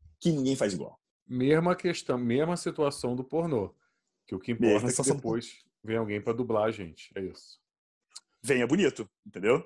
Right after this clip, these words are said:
Speaker 2: Rex, um, só antes da gente falar disso, você viu que eu te mandei aquela, apareceu pra mim, eu tava na internet, como sempre,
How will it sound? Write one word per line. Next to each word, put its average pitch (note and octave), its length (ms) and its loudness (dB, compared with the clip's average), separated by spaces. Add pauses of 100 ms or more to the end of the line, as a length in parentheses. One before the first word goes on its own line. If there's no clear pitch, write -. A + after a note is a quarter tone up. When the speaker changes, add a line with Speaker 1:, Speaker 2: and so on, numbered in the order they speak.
(100)
Speaker 2:
Rex, G3 360 -2
um, D3 220 -12
só F#3 300 -4
antes D#3+ 200 -6
da C#3+ 100 -2
gente B2 140 -4
falar G#2+ 220 0
disso, A#2+ 180 -6
você D3 80 -4
viu C3+ 100 -4
que D#3 60 -12
eu - 40 -16
te - 100 -12
mandei G#2 340 -2
aquela, F2+ 480 -4 (640)
apareceu A#2 420 -2
pra B2+ 160 0
mim, G2 140 -4
eu F#2+ 100 -4
tava F#2+ 240 0
na F2+ 100 -6
internet, A#2+ 720 -6 (480)
como F#2 160 -8
sempre, B2+ 340 -6